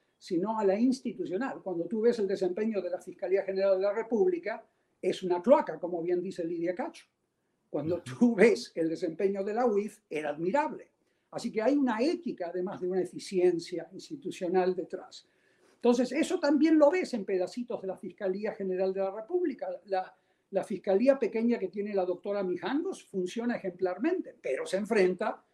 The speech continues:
Speaker 1: ante los bloqueos políticos que no le permiten trabajar a ella como podría trabajar si estuviese como fiscal independiente. Entonces, lo mejor que le puede pasar a México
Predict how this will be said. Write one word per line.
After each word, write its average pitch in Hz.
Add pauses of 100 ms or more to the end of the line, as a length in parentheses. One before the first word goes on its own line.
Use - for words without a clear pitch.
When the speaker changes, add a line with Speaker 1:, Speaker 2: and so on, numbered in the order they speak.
(340)
Speaker 1:
ante 202 (420)
los 185
bloqueos 185
políticos 226
que 175
no 175
le 180
permiten 170
trabajar 170
a 196
ella 185 (480)
como 202
podría 196
trabajar 185
si -
estuviese 175
como 175
fiscal 170
independiente. 170
Entonces, 247
lo 233
mejor 302
que 302
le 240
puede 240
pasar 220
a 208
México 214